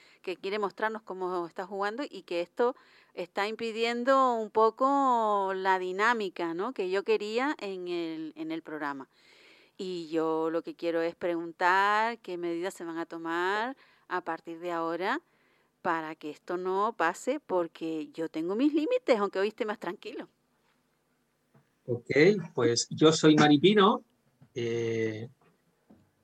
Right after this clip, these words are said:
Speaker 2: y voy a... a ver, vale, entonces lo que te escucho es, es frustrado porque, mm, te gustaría tener la seguridad de que,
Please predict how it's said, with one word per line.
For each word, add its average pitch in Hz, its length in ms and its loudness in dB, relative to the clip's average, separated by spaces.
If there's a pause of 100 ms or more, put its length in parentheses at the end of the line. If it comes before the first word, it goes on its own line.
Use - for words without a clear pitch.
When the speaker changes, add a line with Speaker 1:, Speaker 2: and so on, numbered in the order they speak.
(240)
Speaker 2:
y 143 140 8
voy 139 280 8
a... 147 800 8 (1300)
a 123 120 -6
ver, 127 280 0 (540)
vale, 131 260 4
entonces 160 300 8
lo 175 80 8
que 175 80 8
te 170 80 4
escucho 185 480 8
es, - 360 4
es 160 220 0
frustrado 226 1040 8 (680)
porque, 151 1000 6
mm, 135 180 -4 (920)
te 160 100 4
gustaría 160 440 6
tener 180 240 6
la 185 120 8
seguridad 185 840 8
de 190 160 0
que, 143 840 2